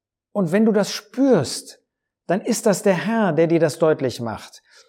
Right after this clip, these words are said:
Und dann kannst du dich, dann sollst du dich fragen, muss ich vielleicht etwas ändern in meinem Leben? Oder der Esel war nicht mehr da, da gab's keinen Esel mehr.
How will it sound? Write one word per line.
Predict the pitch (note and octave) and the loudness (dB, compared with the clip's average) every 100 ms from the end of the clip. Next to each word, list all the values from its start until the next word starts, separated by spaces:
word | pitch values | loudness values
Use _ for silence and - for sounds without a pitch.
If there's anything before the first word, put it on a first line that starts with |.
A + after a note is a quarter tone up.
| - | -8
Und | F3+ | 0
dann | G3 G3 | 2 2
kannst | A#3+ B3 A3+ | 0 0 2
du | |
dich, | F#3+ E3+ | 2 2
dann | - E3+ | 0 0
sollst | G3+ A#3 | 2 2
du | A3+ | 2
dich | F3 - | -2 -4
fragen, | F3 F3 E3+ E3 G3 _ - | -4 -2 -2 -6 -12 _ -6
muss | E3 A3+ | -2 -2
ich | B3+ | -4
vielleicht | - G3+ F#3+ | -2 -2 -2
etwas | E3+ D3+ | -6 -8
ändern | - E3 C#3+ D3 | -6 -6 -4 -4
in | C#3 | -4
meinem | B2+ A#2+ A2+ | -4 -4 -4
Leben? | G#2+ F#2 D#2+ - _ _ _ _ _ _ - _ _ - | -4 -6 -10 -18 _ _ _ _ _ _ -20 _ _ 6
Oder | G#3+ A3 A3+ A3+ - - - | 10 12 12 8 2 -16 -4
der | C#3+ G3+ - | 2 2 2
Esel | A#3+ C4 C4+ G#3+ F3 B2+ - - - | 4 8 8 10 8 6 0 -16 0
war | E3+ | 2
nicht | D#3+ D3 | 2 0
mehr | D#3 C#3 | -2 0
da, | C3+ | 0
da | C#3+ | 0
gab's | F3+ F#3+ | -2 -4
keinen | - G#3 | -4 -4
Esel | G#3 A#3+ G#3+ F#3 | -2 0 2 0
mehr. | C#3+ A#2 | 0 -4